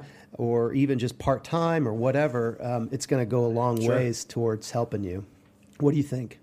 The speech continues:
Speaker 2: Yeah. And, and you can, you can do it, you know, we, on, in episode seventeen, uh, we talked about virtual assistants. So, uh,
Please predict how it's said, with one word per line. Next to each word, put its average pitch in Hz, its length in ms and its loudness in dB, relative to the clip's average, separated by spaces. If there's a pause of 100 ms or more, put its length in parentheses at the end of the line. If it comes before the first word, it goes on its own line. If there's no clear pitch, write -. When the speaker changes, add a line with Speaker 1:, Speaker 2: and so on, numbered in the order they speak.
Speaker 2:
Yeah. 143 260 4 (260)
And, 170 180 2 (240)
and 165 160 2
you 196 80 6
can, 196 180 4
you 202 120 2
can 208 140 4
do 156 160 4
it, 147 260 4
you 160 120 -4
know, 147 320 -2
we, 160 160 4
on, 143 220 0
in 156 200 -2
episode 147 340 0
seventeen, 143 600 0 (360)
uh, 127 200 0
we 139 120 2
talked 135 260 0
about 127 160 2
virtual 120 300 -2
assistants. - 540 -6 (600)
So, 160 420 6 (200)
uh, 147 300 4